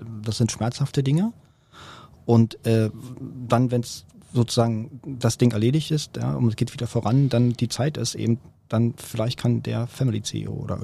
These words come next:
die Family C E O wieder, wieder, äh, entsprechend übernehmen. Übrigens ein, ein Punkt,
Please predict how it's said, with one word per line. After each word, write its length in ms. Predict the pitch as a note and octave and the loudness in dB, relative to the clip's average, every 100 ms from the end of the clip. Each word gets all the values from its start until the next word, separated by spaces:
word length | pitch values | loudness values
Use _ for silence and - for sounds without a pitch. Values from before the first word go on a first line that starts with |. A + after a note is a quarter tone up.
| F#2+ | -4
die 120 | B2 | -2
Family 300 | B2 A2 G2+ | 0 0 -2
C 160 | G2 - | -2 -6
E 40 | |
O 180 | G2+ G2+ | -6 -6
wieder, 380 | G2 G2+ G2+ A2+ - | -8 -6 -8 -8 -8
wieder, 380 | G#2 G2+ F#2+ A#2+ | -8 -6 -6 -8
äh, 120 | - G2 | -10 -10
entsprechend 360 | - - - G2+ | -10 -14 -8 -6
übernehmen. 380 | G2 G2 - A#2 - - - - - | -4 -6 -6 -8 -10 -16 -14 -14 0
Übrigens 240 | B2 B2 | 4 4
ein, 200 | - A#2 A#2 - _ _ _ | 4 -4 -4 -10 _ _ _
ein 140 | A2+ A#2 | -2 -2
Punkt, 440 | - E3+ - - | -2 -4 -4 -14